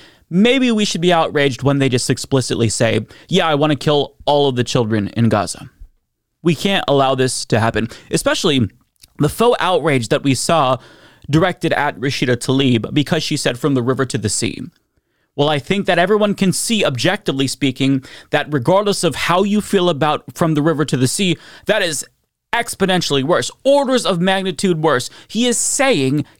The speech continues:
"Kill them all." There's no room for interpretation, no plausible deniability, and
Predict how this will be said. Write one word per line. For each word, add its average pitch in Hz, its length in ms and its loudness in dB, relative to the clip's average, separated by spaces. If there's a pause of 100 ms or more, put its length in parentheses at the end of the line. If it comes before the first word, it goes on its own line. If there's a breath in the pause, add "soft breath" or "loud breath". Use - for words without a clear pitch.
(100)
"Kill 262 260 2
them 208 180 2
all." 185 140 2
There's 156 260 -2
no 233 300 2
room 220 220 0
for 202 360 2
interpretation, 226 840 0
no 208 140 2
plausible 175 420 -2
deniability, 156 640 2 (360 loud breath)
and 226 260 0